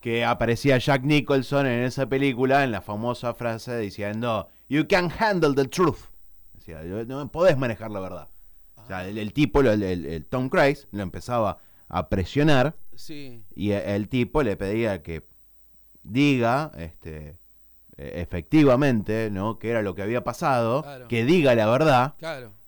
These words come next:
Speaker 1: Y el personaje de, de Jack Nicholson termina diciendo, "Vos no podés manejar la verdad".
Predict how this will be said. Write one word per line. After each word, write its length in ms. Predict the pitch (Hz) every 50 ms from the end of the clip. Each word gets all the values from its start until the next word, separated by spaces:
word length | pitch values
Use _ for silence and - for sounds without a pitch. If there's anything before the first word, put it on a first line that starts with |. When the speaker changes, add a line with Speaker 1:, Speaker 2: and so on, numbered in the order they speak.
| _ _ _ _
Speaker 1:
Y 280 | - 92 90 87 85
el 160 | 85 85 85 78
personaje 540 | - 90 82 - 98 98 117 120 - - 101
de, 560 | 87 82 82 80 80 80 78 78 78 76 76
de 140 | 76 82 80
Jack 260 | - - 113 101 92
Nicholson 500 | 101 98 92 - 98 98 - - 110 95
termina 280 | - 78 82 85 85 85
diciendo, 340 | 85 82 101 95 98 98 104
"Vos 140 | 131 165 170
no 80 | 165 120
podés 220 | 160 185 190 107
manejar 300 | 107 98 92 85 85 82
la 120 | 82 80
verdad". 220 | 76 - - -